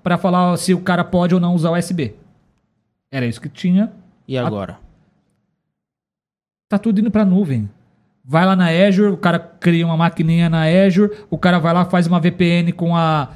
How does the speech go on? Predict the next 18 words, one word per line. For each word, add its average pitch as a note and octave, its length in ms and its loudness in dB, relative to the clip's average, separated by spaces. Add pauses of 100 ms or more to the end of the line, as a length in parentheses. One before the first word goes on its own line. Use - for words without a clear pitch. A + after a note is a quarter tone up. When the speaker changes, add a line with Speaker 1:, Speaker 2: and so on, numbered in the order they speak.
(160)
Speaker 1:
com E3+ 100 -4
a E3 40 2
estrutura E3+ 500 -2
do, E3 380 0
do, D3+ 420 -2 (340)
da, C#3+ 200 -4
da D3+ 140 0
empresa F3+ 600 0 (280)
e G#3+ 80 2
pronto, F#3 360 2
ele D#3+ 120 -2
tem E3 200 -2
toda G3 220 -2
a - 20 0
estrutura F#3+ 460 0
de D#3 300 -6
domínio E3 500 0 (280)
externa F3+ 600 -2